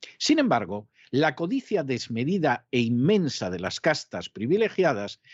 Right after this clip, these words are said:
convierte esa posibilidad en una imposibilidad total y absoluta.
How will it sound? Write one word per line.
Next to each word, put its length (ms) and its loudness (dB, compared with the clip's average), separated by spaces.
convierte 680 0
esa 260 -6
posibilidad 800 2
en 220 2
una 180 0
imposibilidad 1080 -2
total 560 -4
y 160 -8
absoluta. 720 -10